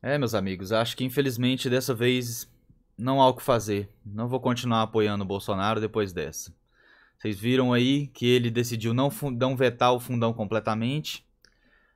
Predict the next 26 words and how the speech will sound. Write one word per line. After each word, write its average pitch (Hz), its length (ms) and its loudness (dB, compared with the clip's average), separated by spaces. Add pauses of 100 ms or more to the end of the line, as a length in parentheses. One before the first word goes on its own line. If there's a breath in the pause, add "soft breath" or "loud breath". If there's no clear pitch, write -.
Acho 113 320 -4
que 127 160 -2
realmente 123 560 2
agora 113 300 4
com 135 180 -4
isso 143 200 -2
aqui, 123 200 -4
com 120 120 0
essa 120 160 -2
decisão 117 440 -2
dele, 117 320 0
já 120 140 -2
mostrou 117 460 -2
o 117 40 -4
caráter, 117 520 2
mostrou 110 320 -2
a 104 60 0
que 113 120 -6
ele 107 160 -2
veio. 85 340 -6 (680 soft breath)
Não 98 80 -6
tem 117 160 -2
como 113 220 0
eu 107 60 2
continuar 107 420 -2
apoiando. 90 480 -4